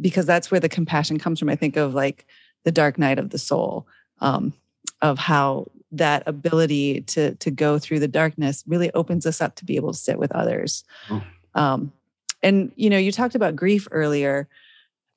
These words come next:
Speaker 1: and this idea of, um, we all grieve something. And I, I was talking with a client the other day who's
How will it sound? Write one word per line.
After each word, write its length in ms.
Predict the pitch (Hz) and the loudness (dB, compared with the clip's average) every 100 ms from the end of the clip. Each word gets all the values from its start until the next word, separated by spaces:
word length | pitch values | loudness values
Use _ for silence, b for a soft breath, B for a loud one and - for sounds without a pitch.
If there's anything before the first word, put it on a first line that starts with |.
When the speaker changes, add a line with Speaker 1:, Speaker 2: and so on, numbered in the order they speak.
| _ _ | _ _
Speaker 1:
and 160 | 180 175 | 2 2
this 160 | 170 | 2
idea 520 | - 170 160 175 165 | 0 -2 0 0 2
of, 500 | 147 160 147 143 139 - | 0 0 0 -2 -6 -8
um, 360 | 160 147 139 139 _ _ _ _ _ _ _ _ | -4 -2 -2 -6 _ _ _ _ _ _ _ _
we 120 | 165 | 0
all 200 | 175 175 | 2 2
grieve 220 | 165 165 160 | 0 -2 -2
something. 320 | 214 208 170 | 0 2 2
And 80 | 165 | 2
I, 120 | 165 - | 0 -2
I 60 | 175 | -2
was 140 | 175 | -2
talking 300 | 190 202 185 | 0 0 0
with 140 | 170 170 | 0 -2
a 40 | |
client 380 | - - 214 220 | -6 -2 -2 0
the 60 | |
other 140 | 185 175 | 0 2
day 120 | 170 | 0
who's 320 | 165 175 - | 0 -4 -6